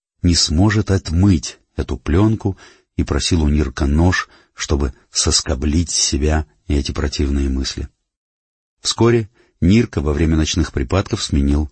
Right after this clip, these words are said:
фраерман. Он тоже клал мне на голову лед в пахнущем резиной пузыре и давал пить. А к утру опять все проходило. Оставались только сердцебиение и слабость.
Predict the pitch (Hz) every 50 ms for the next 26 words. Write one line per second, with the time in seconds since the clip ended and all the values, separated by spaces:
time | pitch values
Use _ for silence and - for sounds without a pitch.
0 | _ - - - 80 76 71 69 69 71 69 65 65 65 65 _ _ _ _ _
1 | _ _ _ - 98 104 101 - 135 127 98 92 - - 78 76 78 73 78 78
2 | 78 82 80 76 78 73 71 69 71 69 69 73 85 95 104 107 - - _ _
3 | _ _ _ - - - 90 90 - - 76 71 - - - 76 73 71 73 71
4 | 65 67 80 95 95 90 82 76 - 73 65 67 67 73 85 98 110 107 - _
5 | _ _ _ _ _ _ - 76 67 65 67 67 71 73 76 - - 69 65 -
6 | - - _ _ _ _ _ _ _ - - 78 - 101 95 - 156 165 95 64
7 | - 69 87 101 - - - - - 67 78 - _ - 80 78 - - 76 65
8 | 67 69 67 67 65 - _ _ _ _ _ _ _ - - 82 - - 92 95
9 | 98 92 82 - - 90 85 78 - 80 76 71 - - - - 78 - - -
10 | 78 67 71 71 80 98 113 117 113 107 107 107 98 - _ _ - - - -
11 | - 73 71 67 65 65 - - - -